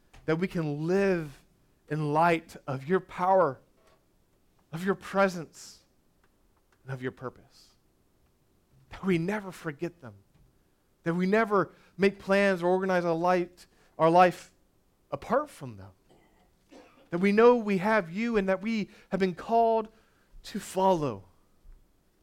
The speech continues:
We can respond with all of who we are.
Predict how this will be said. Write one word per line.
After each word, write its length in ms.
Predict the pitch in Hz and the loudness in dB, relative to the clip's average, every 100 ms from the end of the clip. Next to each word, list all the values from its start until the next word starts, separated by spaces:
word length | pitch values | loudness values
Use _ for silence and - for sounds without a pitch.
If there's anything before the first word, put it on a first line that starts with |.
| _ _ _ _ _ _ _ _ _ _ _ _ | _ _ _ _ _ _ _ _ _ _ _ _
We 60 | 120 | -18
can 140 | 123 | -12
respond 560 | 120 - - 131 123 107 | -12 -14 -12 -8 -8 -8
with 120 | - | -12
all 140 | 110 | -10
of 80 | 110 | -10
who 140 | - 113 | -14 -18
we 120 | |
are. 60 | 104 | -18